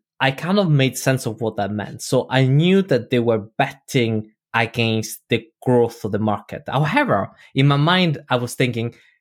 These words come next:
this is not like a betting company. You can't just go in and say, "Okay, I'm gonna vote against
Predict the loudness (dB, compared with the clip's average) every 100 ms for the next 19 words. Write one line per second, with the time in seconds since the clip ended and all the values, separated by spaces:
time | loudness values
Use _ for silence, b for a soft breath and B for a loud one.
0 | _ -2 0 0 0 0 0 0 -2 -2
1 | -4 -4 -2 -2 0 -2 -2 0 0 0
2 | -2 0 -2 -2 0 2 2 0 -2 2
3 | 2 2 0 -2 -4 B B 0 2 2
4 | 0 0 -2 -2 -2 0 0 -2